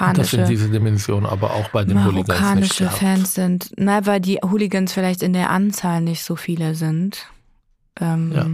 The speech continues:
Speaker 1: und mit denen gehen wir auch, wir sagen nicht, die sind diskriminiert oder weiß ich nicht was, sondern wir gehen mit allen Härte dagegen.
Speaker 2: Ja, mit den
Speaker 1: Wir
Speaker 2: Rechten hat, tun
Speaker 1: verurteilen
Speaker 2: wir uns
Speaker 1: das.
Speaker 2: auch sehr viel leichter, sie zu verurteilen und auch sie zu verachten und auch öffentlich zu ächten.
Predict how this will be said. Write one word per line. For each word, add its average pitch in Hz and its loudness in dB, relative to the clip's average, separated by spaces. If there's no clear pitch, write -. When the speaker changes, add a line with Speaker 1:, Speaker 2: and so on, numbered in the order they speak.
Speaker 1:
und 127 4
mit 107 2
denen 127 2
gehen 135 2
wir 127 0
auch, 123 0
wir 101 0
sagen 113 0
nicht, 98 -4
die 101 -2
sind 98 -2
diskriminiert 98 -2
oder 92 -4
weiß 95 -4
ich - -8
nicht 92 -8
was, 92 -4
sondern 98 -2
wir 101 -2
gehen 107 0
mit 110 -2
allen 113 0
Härte 135 0
dagegen. 95 -4
Speaker 2:
Ja, 208 0
mit 208 -2
den 190 2
Speaker 1:
Wir 175 2
Speaker 2:
Rechten 180 2
hat, 127 4
tun - 4
Speaker 1:
verurteilen 95 2
Speaker 2:
wir - 2
uns - 0
Speaker 1:
das. - -2
Speaker 2:
auch 208 -2
sehr 214 -2
viel 220 -2
leichter, 220 -2
sie 165 -6
zu - -8
verurteilen 185 -4
und 185 -2
auch 180 -4
sie 180 -8
zu - -10
verachten - -4
und - -2
auch - -8
öffentlich 170 -4
zu - -8
ächten. - -6